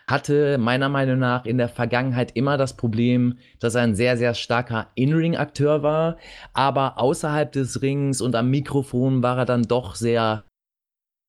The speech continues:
simpel, sehr einfach und, mm, hat einen vielleicht nicht ganz so abgeholt.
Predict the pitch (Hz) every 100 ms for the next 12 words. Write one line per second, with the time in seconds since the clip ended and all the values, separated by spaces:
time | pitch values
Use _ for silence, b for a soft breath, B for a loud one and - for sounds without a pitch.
0 | B B B 90 90 135 170 147 151 147
1 | 139 113 113 95 127 147 - 127 127 120
2 | 113 110 - 117 98 127 127 127 131 120
3 | 123 135 123 117 131 135 127 - 95 95
4 | 110 151